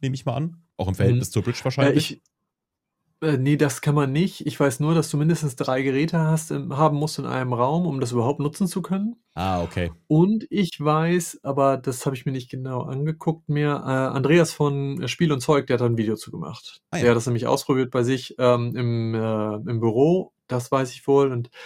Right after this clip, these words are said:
Speaker 2: es funktionierte recht gut. Das war das Fazit, das weiß ich zumindest noch, äh, dass es ganz gut funktionierte, nur recht träge ist.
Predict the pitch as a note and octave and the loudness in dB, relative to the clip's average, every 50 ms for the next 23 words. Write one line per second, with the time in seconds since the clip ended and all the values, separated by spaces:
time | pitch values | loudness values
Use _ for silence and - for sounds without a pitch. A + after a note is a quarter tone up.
0 | - - - - - - A#2+ - C#3+ C#3+ - - D#3 D3+ E3+ E3+ E3+ E3+ D#3 D3+ | -20 -20 -20 -16 -8 -6 -2 2 2 2 2 4 4 4 4 4 4 2 2 2
1 | C#3 A#2+ - _ - F3 F3+ G#3+ B3+ - - E3 D#3+ - D#3 C#3 C3 A#2+ - - | 0 -2 -4 _ -2 2 2 4 2 2 2 -2 0 0 0 0 0 -2 -6 -4
2 | - D#3 F#3 G3 - F#3 F3 E3 D#3+ D#3 - D#3+ D#3 D#3+ - - - - D#3+ D#3+ | -4 -4 -2 -2 0 0 0 0 0 0 0 -2 -2 -2 -4 -8 -6 -2 -2 0
3 | D#3 D#3 D#3 - - E3 D#3+ D#3 D#3 - - - - - - - - - - C#3 | 0 -2 -4 -4 -2 -2 -2 -2 -4 -8 -18 -16 -16 -16 -16 -16 -12 -4 0 2
4 | C3+ C3+ C3+ C3 A#2+ - - - D3 C3 B2 - - C#3+ - - C#3 B2 - - | 2 2 2 0 -2 -4 -2 0 0 -2 -2 -2 -6 -6 -2 -2 -4 -4 -2 -2
5 | C3 B2 B2 C3+ E3 E3+ - F3+ E3+ E3 D#3+ D#3+ D3+ C#3+ C3+ C#3+ C#3+ C#3 C#3 C#3 | -2 0 0 0 0 0 2 2 2 2 2 0 -2 0 2 4 4 4 4 2
6 | C3+ B2+ C3 B2 - - - - B2 A2 G#2+ - - - - - - _ | 2 0 -2 -2 -4 -4 2 4 4 4 4 0 -4 -6 -10 -18 -20 _